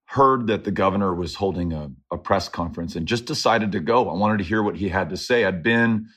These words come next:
at press conferences or at public meetings that he had held, uh, after El Paso, when twenty-three of my fellow El Pasoans and human beings were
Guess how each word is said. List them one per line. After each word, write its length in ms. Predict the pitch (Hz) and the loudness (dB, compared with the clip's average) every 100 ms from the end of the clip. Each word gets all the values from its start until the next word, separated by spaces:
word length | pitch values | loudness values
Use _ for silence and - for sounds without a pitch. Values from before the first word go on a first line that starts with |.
| _ _ _ - | _ _ _ 0
at 240 | 117 107 - | 2 2 2
press 260 | 117 110 | 2 2
conferences 880 | - 110 110 107 - 104 101 98 - - | 2 0 2 -2 0 0 0 -2 -8 -2
or 120 | 90 | -2
at 120 | - | 0
public 380 | - 101 101 - | 2 2 2 -2
meetings 500 | 98 95 95 92 82 | -2 0 0 -2 -4
that 140 | - | -8
he 120 | - 98 | -4 -4
had 100 | 82 | -2
held, 500 | 92 90 90 87 - _ _ _ | 2 2 2 -2 -10 _ _ _
uh, 300 | 87 87 85 85 | -2 0 0 0
after 520 | 98 98 104 95 90 - | -2 0 0 0 -2 -2
El 120 | - 151 | -2 -2
Paso, 440 | 113 110 - 78 | 0 0 0 -8
when 280 | 78 82 80 | -6 -6 -6
twenty-three 580 | - 104 90 - 92 92 | -2 0 0 -4 -4 -4
of 80 | |
my 380 | 80 82 80 80 - _ _ _ _ - | -4 -6 -6 -8 -12 _ _ _ _ -2
fellow 280 | 110 107 | 2 4
El 140 | 92 82 | 2 0
Pasoans 680 | 107 98 - 98 87 87 80 | 2 2 0 -2 0 -4 -6
and 240 | 73 76 - | -8 -10 -4
human 300 | 120 107 95 | 0 2 2
beings 480 | 104 101 98 95 85 | 0 0 0 -2 -4
were 340 | 90 80 | -4 -6